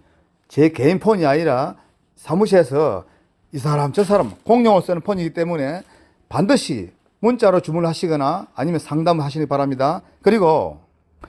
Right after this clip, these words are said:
또한 질병 상담은 의료법 위반이기 때문에 어떠한 경우에도 응대하지 않습니다. 반드시 질병 상담은, 어, 병원이나 또는 한의원 방문하셔가지고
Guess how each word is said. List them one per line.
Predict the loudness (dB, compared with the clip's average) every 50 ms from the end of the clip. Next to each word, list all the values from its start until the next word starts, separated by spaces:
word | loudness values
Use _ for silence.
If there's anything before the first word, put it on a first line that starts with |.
| _ _ _ _ _
또한 | 2 2 4 4 4 2 0 -4 -6 -8 -10 -14 _ _ _ _ _ _ _
질병 | -8 -4 -2 0 0 2 2 2 2 2
상담은 | 0 -2 -2 -2 0 2 2 2 2 2 -2 -4 -6 -8 -12 -16 -18 _ -4
의료법 | -2 0 0 0 0 -2 -2 0
위반이기 | 2 2 2 2 2 -2 -6
때문에 | -6 -6 -6 -6 -6 -6 -8 -10 -10 -10
어떠한 | -10 -10 -8 -4 -4 -2 -2 0
경우에도 | 0 0 2 2 2 2 2 2 2 0 0 -2 -4 -8 _ _ _ _ -6
응대하지 | -4 -2 2 4 4 4 4
않습니다. | 2 -2 -4 -6 -8 -8 -8 -10 -14 -16 _ _ _ _ _ _ _ _ -20 _ _ _
반드시 | -2 0 2 2 2 2 0 0 0 0 0 0 -2 -6
질병 | -6 -4 -2 0 0 0 -2 -2
상담은, | -6 -6 -6 -4 0 2 2 2 2 2 0 -2 -4 -8 -10 -14 -18 _ _ _ _ _ _ _ _ _ _
어, | -16 -14 -14 -12 -6
병원이나 | 0 2 4 4 4 2 2 2 2 2 0 -4 -8 -14 _ _
또는 | -6 -6 -6 -6 -6
한의원 | -8 -4 -2 0 2 2 4 2 2 0 -2 -6 -12 -14 _ _ _ _ _ _ _ _ _ _ _ _ _ _ _ _ _ -6
방문하셔가지고 | -2 0 2 2 2 4 4 4 4 4 2 0 -2 -2 -2 -2 -4 -6 -10